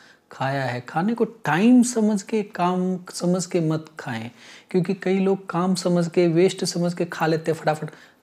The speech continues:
"काका जल्दी ये काम करना है, फटाफट ये काम करना है।" तो उससे क्या होता है कि खाना पचता भी नहीं और तरह-तरह के रोग उत्पन्न कर देता है।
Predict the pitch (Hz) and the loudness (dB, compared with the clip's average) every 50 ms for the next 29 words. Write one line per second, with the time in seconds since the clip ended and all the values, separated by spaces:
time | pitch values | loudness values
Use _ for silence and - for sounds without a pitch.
0 | _ _ _ - - 143 - 160 160 147 135 139 143 147 156 151 147 143 143 147 | _ _ _ -12 -12 -6 -4 -2 0 0 2 2 2 2 2 2 2 2 0 -2
1 | 143 - 131 131 139 131 135 127 127 135 135 131 131 - 151 139 139 - 147 143 | -2 -2 -2 -2 -2 -2 -2 -2 -2 -2 -2 -4 -4 -4 -6 -6 -4 -4 -2 -2
2 | 139 143 139 - 139 131 135 135 131 135 131 135 135 139 - 156 160 160 160 - | -2 -2 -2 -4 -4 -4 -4 -4 -6 -4 -4 -4 -4 -4 -4 -4 -4 -4 -6 -6
3 | - - 214 202 - 202 190 180 156 143 - - 170 180 190 - 202 196 - - | -4 -4 -4 -2 0 0 0 0 0 -2 -2 -4 -4 -4 -4 -4 -6 -6 -8 -6
4 | 165 151 165 170 160 165 160 139 - - - 160 160 156 160 170 180 190 175 160 | -4 -4 -4 -4 -4 -6 -8 -8 -8 -6 -4 -4 -2 -2 -2 -2 -2 0 0 0
5 | 160 160 160 - 156 147 147 139 143 147 143 143 139 - 160 147 135 135 139 135 | 0 0 0 -2 0 0 0 -2 -4 -6 -6 -6 -4 -4 -6 -4 -2 -2 -2 -2
6 | 131 127 127 - - 120 120 113 - 113 110 110 110 107 - - 120 120 117 120 | -4 -6 -6 -6 -6 -6 -6 -6 -6 -8 -8 -8 -8 -8 -10 -10 -12 -12 -12 -14
7 | 120 | -18